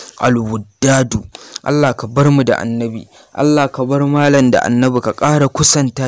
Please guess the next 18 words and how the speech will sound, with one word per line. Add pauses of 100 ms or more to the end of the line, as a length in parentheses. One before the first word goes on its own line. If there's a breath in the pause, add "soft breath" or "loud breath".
shi
da
manzon
Allah
sallallahu
alaihi
wa
sallama. (2500 loud breath)
Menene
ambaton
Annabi (2000 soft breath)
sallallahu
alaihi
wa
sallama? (320 loud breath)
Shine
yawan
tuna